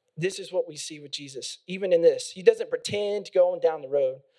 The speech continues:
but he would have. He would have if they had not urged him to stay. Like, they were urging him. They were compelled. They were captivated. They were just engrossed by this conversation.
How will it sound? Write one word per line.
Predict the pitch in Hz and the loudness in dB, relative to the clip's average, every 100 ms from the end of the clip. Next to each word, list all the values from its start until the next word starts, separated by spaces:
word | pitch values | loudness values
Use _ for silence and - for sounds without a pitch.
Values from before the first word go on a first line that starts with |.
| _ - | _ 6
but | - | 6
he | - 175 | 6 -2
would | 170 226 | 4 4
have. | - 123 _ _ _ _ _ _ _ _ _ _ _ _ _ | 2 -14 _ _ _ _ _ _ _ _ _ _ _ _ _
He | 190 | -2
would | 165 554 | 4 4
have | - - - | 4 -4 -4
if | 220 - _ _ _ _ - | -4 -4 _ _ _ _ 0
they | 202 | 2
had | 226 | 0
not | 196 233 - | -2 -8 -2
urged | 165 240 - - | -2 -2 -8 -16
him | 156 _ _ _ _ _ _ _ _ _ _ - | -16 _ _ _ _ _ _ _ _ _ _ -8
to | - | -8
stay. | - 208 233 | -6 -2 0
Like, | 254 170 | 0 0
they | 180 254 | 2 2
were | 196 - | -2 -4
urging | - 240 220 185 | 4 4 4 -4
him. | 139 135 _ _ _ _ - | -16 -20 _ _ _ _ -4
They | 208 | -2
were | 240 | 0
compelled. | 214 - 175 - - 285 185 160 | -4 -6 -10 -4 0 2 2 4
They | 247 | 2
were | 214 | 2
captivated. | - 294 - - 185 185 160 123 _ _ _ _ _ _ - | -2 -2 -4 -6 -2 0 0 -6 _ _ _ _ _ _ 0
They | 190 233 | 2 2
were | 214 | 0
just | 170 196 - | -4 -8 -6
engrossed | 202 156 165 226 277 - | -6 -4 4 6 6 6
by | 185 | 0
this | - 160 | 0 -4
conversation. | - 240 240 208 - 226 240 - | -2 -2 -2 -6 -2 2 2 -2